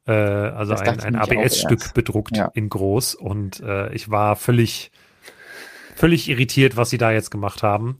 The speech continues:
Speaker 1: äh, bis mir dann klar wurde, ah nee, das ist einfach <laughs> wirklich eine normale, eine normale Minifigur mit einem sieben Meter langen Umhang. Vorne und
Speaker 2: Genau.
Speaker 1: hinten.
Speaker 2: Es handelt sich da um den Baron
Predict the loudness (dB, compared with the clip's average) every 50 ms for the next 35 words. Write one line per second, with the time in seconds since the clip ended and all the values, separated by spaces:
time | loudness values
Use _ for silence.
0 | -6 -4 -2 0 0 -2 -2 -4 -6 -4 -4 -4 -4 -4 -4 -4 -2 -2 0 0
1 | 0 0 0 2 2 0 -2 -2 -2 -2 -2 2 4 4 4 4 2 0 -4 -6
2 | -4 -2 -2 -2 -2 -4 -4 -4 -6 -4 -4 -4 -4 -4 -4 -4 -4 -6 -6 -4
3 | -2 -2 -2 -2 -4 -6 -12 -18 -18 -16 -16 -16 -12 -8 -4 -2 -2 0 2 2
4 | 2 2 0 0 0 -2 -2 -2 -4 -2 0 2 2 2 2 0 -2 -2 -4 -4
5 | -4 -2 -2 -2 -2 0 0 0 0 0 0 0 0 -2 -2 -4 -6 -6 -6 -4
6 | -4 -4 -4 -4 -6 -10 _ _ _ _ _ -20 _ -20 -20 -20 -20 _ _ _
7 | 0 2 2 4 4 2 2 0 0 0 -2 -4 -4 -4 -6 -8 -12 -14 _ _
8 | -18 -16 -14 -12 -14 -14 -14 -16 -8 -4 -2 -2 0 0 -2 -2 -2 -2 -2 -2
9 | -2 -2 -2 -2 -2 -2 -2 -2 -4 -6 -8 -2 0 2 4 4 4 4 4 4
10 | 2 2 0